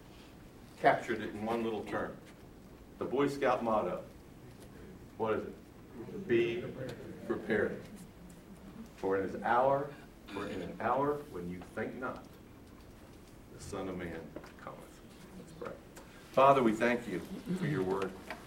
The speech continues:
May this word grip our hearts. May this word force us to see how we handle the possessions of the master. Do we distribute them, or do we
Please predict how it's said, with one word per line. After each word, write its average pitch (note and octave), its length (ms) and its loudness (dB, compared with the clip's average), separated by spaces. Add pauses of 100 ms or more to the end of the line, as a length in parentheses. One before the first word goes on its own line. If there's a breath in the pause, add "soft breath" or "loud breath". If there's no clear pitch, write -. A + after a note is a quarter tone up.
May A#2 120 8
this D#3+ 240 10
word C3 440 10 (180)
grip G#2+ 440 8
our G#2 180 10
hearts. - 500 0 (720 loud breath)
May G#2+ 160 8
this E3 240 10
word C#3+ 460 8
force E3+ 380 8
us C3+ 240 8
to A#2+ 140 0
see D3 240 4
how C3 260 8
we B2 500 12 (580)
handle C3+ 520 10 (240)
the A2+ 60 0
possessions B2 800 10 (500)
of A#2+ 140 8
the A#2 80 8
master. C#3 540 8 (1500)
Do B2+ 120 8
we C#3+ 120 10
distribute D#3 720 10
them, G2+ 240 6 (260)
or A2+ 120 8
do A2+ 160 12
we C3 480 8